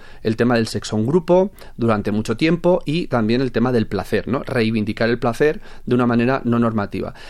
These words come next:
Esto y, por supuesto, ya el, la, la punta del iceberg ha sido, eh, ver cómo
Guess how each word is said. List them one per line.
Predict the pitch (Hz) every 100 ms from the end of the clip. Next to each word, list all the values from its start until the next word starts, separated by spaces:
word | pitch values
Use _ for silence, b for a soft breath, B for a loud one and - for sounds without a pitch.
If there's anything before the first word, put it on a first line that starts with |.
| B
Esto | 131 151 202 208 -
y, | 120
por | 120
supuesto, | 113 117 120 -
ya | 135 127 135
el, | 101 104 - 107
la, | 104
la | 107 107
punta | 117 117
del | 117
iceberg | 117 131 117 123
ha | 110
sido, | - 110 123 123 110
eh, | 107
ver | 113 117 120
cómo | 113 120 131